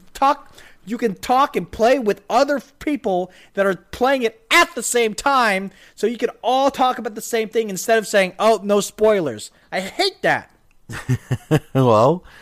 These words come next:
Speaker 2: um, focus on the one that your circle of friends is focused on, and then put the other two in your backlog.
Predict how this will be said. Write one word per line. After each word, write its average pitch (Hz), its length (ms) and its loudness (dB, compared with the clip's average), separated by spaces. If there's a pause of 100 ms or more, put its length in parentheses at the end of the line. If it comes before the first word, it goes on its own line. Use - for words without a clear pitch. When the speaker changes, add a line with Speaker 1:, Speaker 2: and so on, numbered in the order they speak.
(420)
Speaker 2:
um, 104 580 0 (240)
focus 117 420 -2
on 127 140 2
the 127 60 2
one 120 240 2
that 117 240 0
your 107 360 0
circle 113 320 -4
of 104 80 0
friends 107 380 -2
is 117 140 -4
focused 117 440 -4
on, 90 320 -2
and 101 140 -6
then 98 120 -6
put 104 140 -8
the 98 120 -4
other 117 140 -2
two - 160 -6
in 90 60 -4
your 85 100 -6
backlog. 78 520 -8